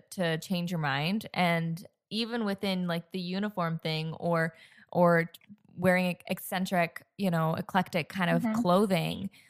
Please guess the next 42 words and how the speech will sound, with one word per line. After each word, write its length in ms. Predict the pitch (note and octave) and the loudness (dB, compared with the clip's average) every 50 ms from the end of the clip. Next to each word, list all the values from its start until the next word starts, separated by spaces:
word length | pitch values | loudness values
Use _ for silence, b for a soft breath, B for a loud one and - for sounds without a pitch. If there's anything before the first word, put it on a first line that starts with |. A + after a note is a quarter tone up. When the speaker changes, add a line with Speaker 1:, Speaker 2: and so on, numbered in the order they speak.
| b b - | b b 0
Speaker 1:
well, 80 | F#3 G#3+ | 2 2
you 140 | G3+ C4 C#4+ | 4 4 2
can 160 | - F4+ D#4+ | 0 0 4
go 160 | D4 C#4 C4+ | 4 4 6
through 200 | C4+ A3+ A3 G3+ | 4 2 -2 -2
phases 720 | F#3+ - A3 A3+ C#4 E4 C4 - F#3+ E3 D#3 D3+ E3 - - - - | 0 2 2 2 2 -2 -2 -2 0 0 0 0 -2 -6 -6 2 4
of 280 | F3 F3 E3 D#3+ - - - | 6 6 6 4 -2 -6 -4
each 240 | G3 F#3 E3 - | -4 -4 -2 0
of 140 | F3 D#3+ D#3 | -2 0 0
those 240 | E3+ D#3 D3+ D3+ - | 0 0 0 0 -2
things, 400 | - - D#3+ D#3+ D3+ D3+ E3 - - | -4 -2 -2 -2 -2 -2 -4 -4 -2
and 180 | - F#3 F3+ F3+ | 0 0 2 4
that's 340 | F3+ F3+ F#3 - - - - - - _ _ _ - | 4 2 2 -2 -6 -12 -14 -20 -20 _ _ _ -4
more 440 | F3+ F3 F3+ F3+ F3+ F#3 G3 G#3+ | -2 2 4 6 6 8 8 6
than 180 | G#3+ G3+ F#3+ E3+ | 6 4 2 2
okay. 500 | D#3+ D#3 D3+ - G#3 G#3+ C4 D#4 F#3+ - - - | 2 0 0 2 4 6 6 8 6 4 0 0
I 120 | - F#3 G3 | 2 4 4
mean, 180 | G3+ G3 F#3+ | 4 4 4
that's, 360 | F#3 F3+ F3 E3 - - - - _ _ - | 4 2 2 0 -2 -8 -14 -16 _ _ 4
that's 460 | G3 F#3 F#3 F3+ - - - - - _ _ B3 A#3+ | 6 6 6 4 0 -6 -14 -16 -18 _ _ 10 10
Speaker 2:
Yeah. 100 | A#3 G3+ | 12 12
Speaker 1:
great. 280 | A3 B3 G3 D3 - - | 10 8 4 0 0 6
I, 120 | E3+ F#3+ G3 F#3+ - | 6 8 8 6 4
I, 200 | - - D3+ A2 | 2 0 0 0
the 180 | - F3+ G3+ | 0 0 0
verbiage 360 | F#3 G#3 A3 A#3 A3+ A3+ G#3 G#3+ | 2 4 2 2 2 0 0 0
I've 160 | G3+ G3+ G#3 | 0 0 2
used 260 | G#3 G#3 G#3 G#3 F#3+ | 0 0 0 0 0
is 140 | F3+ F3 - B B B B B B | -2 -2 -2 B B B B B B
you 140 | - A3+ A#3+ | 4 4 4
can 140 | - C#4+ B3 | 4 2 0
try 280 | - - A#3+ A3 A3+ A#3 | 2 6 6 8 8 6
things 280 | - G3+ F#3 F#3 F3+ | 4 2 2 2 4
on, 260 | G3 F#3+ F3 D#3+ D#3 D#3 | 6 6 6 6 4 4
and 100 | D#3+ E3+ | 4 4
that, 180 | F3 D3+ - - | 4 4 4 4
I 60 | E3+ | 2
mean, 200 | E3+ E3+ E3 D#3+ | 2 2 2 2
that 240 | D#3+ D#3+ C#3+ - _ _ _ _ _ _ _ _ _ _ - | 2 2 0 -2 _ _ _ _ _ _ _ _ _ _ -2
I, 140 | - E3 D#3+ | 0 0 0
we're 240 | E3 D#3+ D3 E3 E3 | 0 0 0 0 0
talking 280 | E3 F3+ E3+ - D3+ | 2 0 0 0 -2